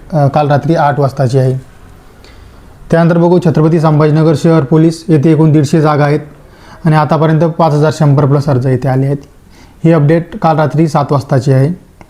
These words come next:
जळगाव एसपी पोलीस येथे एकूण एकशे एकाहत्तर जागा आहेत आणि आठ हजार चारशे प्लस अर्ज आले आहेत.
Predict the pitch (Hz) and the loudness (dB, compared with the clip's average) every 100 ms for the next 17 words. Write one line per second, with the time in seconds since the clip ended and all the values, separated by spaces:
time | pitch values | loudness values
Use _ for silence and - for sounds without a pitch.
0 | 208 151 170 175 175 165 - 175 160 160 | 0 2 2 2 2 0 0 0 2 2
1 | 175 - - - - 170 151 175 160 170 | 0 -6 -20 -20 -4 -2 2 2 2 0
2 | 147 170 160 160 175 156 151 147 147 151 | 0 0 0 -2 0 0 2 0 0 -2
3 | - - - - _ - - - - - | -8 -20 -20 -20 _ -20 -20 -20 -20 -20
4 | - - - - - 160 156 147 165 160 | -20 -20 -20 -20 -4 -2 0 2 2 2
5 | 139 165 139 160 151 147 135 123 123 123 | 2 0 0 0 0 0 -2 0 0 0
6 | 123 | -2